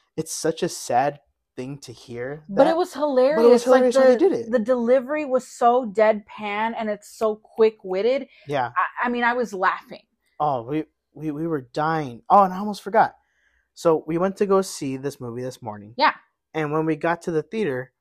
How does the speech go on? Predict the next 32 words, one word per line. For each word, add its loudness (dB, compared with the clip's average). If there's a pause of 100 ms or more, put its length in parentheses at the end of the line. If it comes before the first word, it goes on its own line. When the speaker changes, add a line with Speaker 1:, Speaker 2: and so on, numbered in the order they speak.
(200)
Speaker 1:
we -2
actually -4
saw 2
my 0
best -4
friend -4
Will -2
Ortega -4
there. -8
Shout 0
out 2
to -4
Will 2
Ortega. -2
Speaker 2:
Which 0
we've 0
shouted 2
him 0
out 0
so 0
many 0
other -2
times -2
on -6
the -8
podcast. -2
Speaker 1:
So -4
Speaker 2:
Yeah. 4
Speaker 1:
many 0
other 0
times -4
that -4